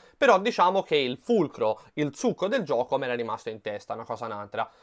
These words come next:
Perché? Perché questo gioco si rifà, ovviamente prende a piene mani da vari regolamenti che abbiamo visto, ad esempio quello che mi viene in mente molto più simile, come tipo di narrazione prende tanto da HeroQuest,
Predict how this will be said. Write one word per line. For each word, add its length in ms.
Perché? 360
Perché 260
questo 240
gioco 300
si 120
rifà, 340
ovviamente 400
prende 440
a 120
piene 240
mani 280
da 120
vari 260
regolamenti 540
che 60
abbiamo 200
visto, 380
ad 140
esempio 360
quello 180
che 120
mi 100
viene 240
in 100
mente 360
molto 340
più 120
simile, 480
come 240
tipo 200
di 100
narrazione 540
prende 240
tanto 240
da 80
HeroQuest, 560